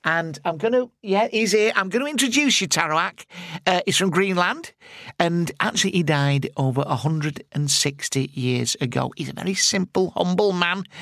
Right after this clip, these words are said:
just like you imagine an Eskimo. Big wax whaleskin coat with a furry hood. I'm looking at him now. Frost on his handlebar moustache.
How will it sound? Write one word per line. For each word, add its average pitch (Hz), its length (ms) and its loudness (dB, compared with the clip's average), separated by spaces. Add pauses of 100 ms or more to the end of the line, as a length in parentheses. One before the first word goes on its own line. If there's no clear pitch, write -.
(200)
just 190 220 2
like 214 180 0
you 208 60 0
imagine 175 420 0
an 160 140 2
Eskimo. 151 500 0 (400)
Big 202 420 0
wax 185 520 0
whaleskin 165 640 0
coat - 400 -2 (240)
with 139 100 0
a 139 40 -8
furry 196 320 2
hood. 170 280 0
I'm 151 80 0
looking 180 200 -2
at 233 80 0
him 208 100 0
now. 190 180 0
Frost - 460 -2
on 240 80 -2
his 233 160 0
handlebar 220 500 0
moustache. 208 580 -2